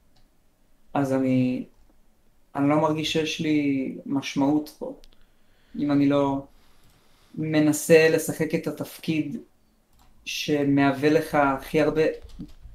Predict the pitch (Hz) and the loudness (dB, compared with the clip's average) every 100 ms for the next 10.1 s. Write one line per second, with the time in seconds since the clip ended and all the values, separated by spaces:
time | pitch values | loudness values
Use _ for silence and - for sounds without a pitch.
0 | - - - 151 143 135 147 143 139 139 | -20 -12 -4 -2 0 -2 -4 -2 2 4
1 | 151 180 - - - - - - - - | 4 0 -10 -20 -20 -20 -20 -20 -20 -20
2 | - - 135 131 143 151 143 - 151 151 | -20 -8 -6 0 0 0 -2 2 2 4
3 | 151 147 - 135 - - 151 160 175 175 | 2 0 -4 -8 -8 -2 0 -2 -8 -8
4 | 165 - 175 175 175 175 - - - - | -10 -10 2 4 4 -2 -16 -20 -20 -20
5 | - - - - 147 135 - 143 143 147 | -20 -20 -12 -6 -2 0 2 2 2 2
6 | 147 143 139 131 135 143 135 135 131 143 | 2 2 0 0 4 4 6 4 4 4
7 | 151 - - - - - - 160 151 143 | 2 -2 -6 -6 -6 -6 -4 -2 -2 0
8 | 135 131 123 135 - _ _ _ _ _ | 0 0 -2 -6 -10 _ _ _ _ _
9 | _ _ _ 135 131 127 139 143 143 143 | _ _ _ -12 -6 -2 2 4 4 2
10 | 139 | 0